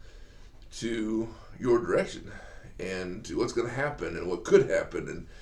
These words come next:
and, and what might not work and what might work. And, and, uh, so there's all kinds of things. I remember going on,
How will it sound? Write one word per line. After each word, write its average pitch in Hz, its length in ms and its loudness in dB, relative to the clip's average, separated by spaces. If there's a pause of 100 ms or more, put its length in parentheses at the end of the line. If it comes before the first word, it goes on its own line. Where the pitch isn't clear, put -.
(280)
and, - 80 -4
and 90 480 0 (280)
what 98 200 -2
might 110 240 2
not 120 260 2
work 131 340 2
and - 120 -6
what 82 180 -4
might 82 220 2
work. 117 340 0
And, - 220 -6 (460)
and, 95 380 -2
uh, 78 340 -2 (1000)
so 117 180 -4
there's 110 200 0
all 165 220 0
kinds 143 420 0
of 110 140 2
things. 127 300 2
I 120 40 4
remember 123 340 2
going 107 340 2
on, 101 320 -2